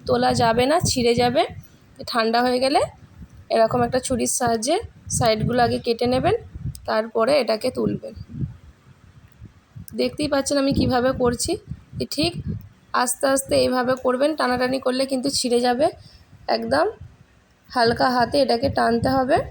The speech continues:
তাহলেই দেখবেন উঠে যাবে, যেহেতু তেল দেওয়া আছে উঠে যাবে। কতটা পাতলা দেখতেই পাচ্ছেন, ঠিক এরম পাতলাই হবে। তাই অল্প অল্প ব্যাটার দেবেন আর থালায় সেট করতে হবে। আবারও একটা হয়ে গেছে, সেটা ঠান্ডা হয়ে গেছে,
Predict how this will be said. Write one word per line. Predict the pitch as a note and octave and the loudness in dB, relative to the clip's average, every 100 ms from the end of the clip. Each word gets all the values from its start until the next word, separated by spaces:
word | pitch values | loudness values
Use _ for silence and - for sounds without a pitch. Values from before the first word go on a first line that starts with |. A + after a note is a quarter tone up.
| - - - - | -8 -8 -8 -6
তাহলেই | B3+ B3 C#4 | -2 0 2
দেখবেন | A#3+ A#3 D#4+ | 0 0 -2
উঠে | B3 A3 | 0 0
যাবে, | G#3+ G#3+ | 0 0
যেহেতু | A3 B3+ C#4 B3+ | -2 -2 -2 0
তেল | B3 A#3+ | 0 2
দেওয়া | B3 C4 | 2 2
আছে | C4 - A#4 - | 0 0 -2 -2
উঠে | A#3+ G#3+ | -2 0
যাবে। | G3+ G#3 A3+ - - - - - - - | 0 -2 -8 -14 -10 -6 -4 -4 -4 -4
কতটা | - A#3+ C4+ C4+ | -4 -2 -2 0
পাতলা | B3 A#3+ C4 | 0 0 0
দেখতেই | B3+ B3 - C#4 | 0 0 -2 -2
পাচ্ছেন, | C#4 C4+ D4 | -2 -2 -4
ঠিক | D4 C4 | -4 0
এরম | B3 B3+ | 0 0
পাতলাই | B3 B3 - B3 C4+ | 0 -2 0 2 4
হবে। | C4+ A#3 E4 - - - - - - - | 2 2 0 -2 -20 -16 -16 -16 -16 -6
তাই | B3 | 0
অল্প | A#3+ A#3+ | 2 2
অল্প | A#3+ B3 | 0 0
ব্যাটার | C4 A#3 A#3 B3 | 0 0 2 0
দেবেন | A#3+ B3+ F4 A#4 - - - - | 0 2 2 0 -6 -18 -8 -2
আর | A#3+ D4+ - - - - - - - - - - - | 0 2 -2 -6 -14 -20 -14 -6 -6 -8 -14 -14 -12
থালায় | - A#3+ B3 E4+ | -4 2 2 2
সেট | C#4 A#3 | 0 -2
করতে | - G#3+ - G#3+ | -2 -4 -2 -2
হবে। | G#3 G3+ A3 _ _ _ _ _ | -2 -4 -12 _ _ _ _ _
আবারও | A3+ A#3 B3+ | -2 2 4
একটা | C4 - C#4+ | 2 2 2
হয়ে | C4+ B3+ | 4 4
গেছে, | B3+ C4 C4 | 4 2 2
সেটা | C#4+ B3 B3+ | -2 -2 -2
ঠান্ডা | B3+ A3+ A#3 | 0 0 2
হয়ে | B3 A#3+ | 2 2
গেছে, | B3 B3 | 0 0